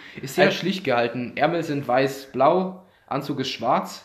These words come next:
Speaker 1: sieht sehr cool aus.
Speaker 2: Und halt eine Nummer drauf. Und das, oder noch ein A und
Speaker 1: Ja.
Speaker 2: wahrscheinlich noch irgendwo eine Nummer.
Speaker 1: Ja.
Speaker 2: Ähm, ja, schlicht, mal was ganz anderes.
Speaker 1: Ja.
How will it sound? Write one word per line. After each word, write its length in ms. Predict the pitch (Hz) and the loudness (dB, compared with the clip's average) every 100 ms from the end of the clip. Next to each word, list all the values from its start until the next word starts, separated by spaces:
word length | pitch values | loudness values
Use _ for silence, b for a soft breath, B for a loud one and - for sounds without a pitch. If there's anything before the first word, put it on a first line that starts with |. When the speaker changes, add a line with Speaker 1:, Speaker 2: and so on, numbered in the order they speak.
| - | -10
Speaker 1:
sieht 160 | 135 | -8
sehr 200 | 131 143 - | -2 -4 -2
cool 140 | 185 160 | -4 -4
aus. 180 | 190 | -4
Speaker 2:
Und 80 | 143 | -2
halt 140 | 139 139 | 0 0
eine 100 | 143 | 0
Nummer 220 | 143 131 | 0 -2
drauf. 420 | 123 117 113 - - | 0 -2 -2 -8 -16
Und 140 | 120 | -10
das, 260 | 123 - - | -10 -10 -10
oder 200 | 139 131 | -2 0
noch 180 | 139 139 | 2 2
ein 40 | |
A 420 | 139 110 143 180 180 | 2 4 6 6 4
und 80 | |
Speaker 1:
Ja. 40 | 139 | 2
Speaker 2:
wahrscheinlich 300 | 139 151 143 | 0 0 0
noch 80 | 139 | -2
irgendwo 200 | 147 151 | -2 -2
eine 100 | 135 | -2
Nummer. 360 | 165 202 202 - | -2 -2 -2 -6
Speaker 1:
Ja. 220 | 127 143 - - - | -6 -6 -6 -14 -4
Speaker 2:
Ähm, 500 | 135 135 131 131 131 B B B B _ - | 0 2 0 -6 -10 B B B B _ -4
ja, 220 | 120 131 | 0 2
schlicht, 440 | - 147 185 - | 2 0 0 -2
mal 100 | 143 135 | -2 -2
was 140 | 131 | -2
ganz 180 | 135 135 | -4 -4
anderes. 520 | 135 156 156 185 - | 0 2 2 0 -6
Speaker 1:
Ja. 260 | 135 156 | -6 -4